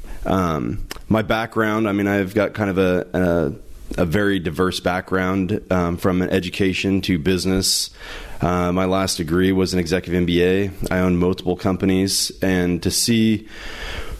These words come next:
what is actually being, what is taking place across our country as well as our state in a sense of taxes and a sense of the overbloat of government,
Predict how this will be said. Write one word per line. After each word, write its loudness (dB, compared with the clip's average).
what 4
is 0
actually 0
being, 2
what 4
is 2
taking 0
place 2
across -2
our 0
country 2
as -2
well 2
as -6
our -2
state 2
in -2
a -2
sense 0
of -2
taxes -2
and 0
a -2
sense 0
of 0
the 2
overbloat 0
of -2
government, -2